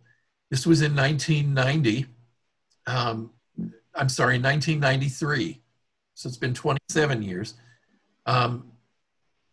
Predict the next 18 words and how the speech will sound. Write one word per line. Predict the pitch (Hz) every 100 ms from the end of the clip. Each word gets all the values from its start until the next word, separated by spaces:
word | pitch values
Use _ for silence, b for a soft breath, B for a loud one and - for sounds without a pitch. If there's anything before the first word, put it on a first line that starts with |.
| _ _ _ _ _ _ -
as | 139 -
things | 180 170 170
began | 185 151 156 156
to | 147
settle, | - 208 233 139 131
she | - 190
began | 202 196 180 175 165
to | - 160 156 -
realize | 135 165 165 131 117 107
some | - 110
things. | 107 113 90 87 - b b b -
Okay, | 165 160 123 113
has | 117 113
Daniel | 107 117 117 117
brought | 117 113 117
home | 123 113
a |
disease? | 104 90 98 101 117 170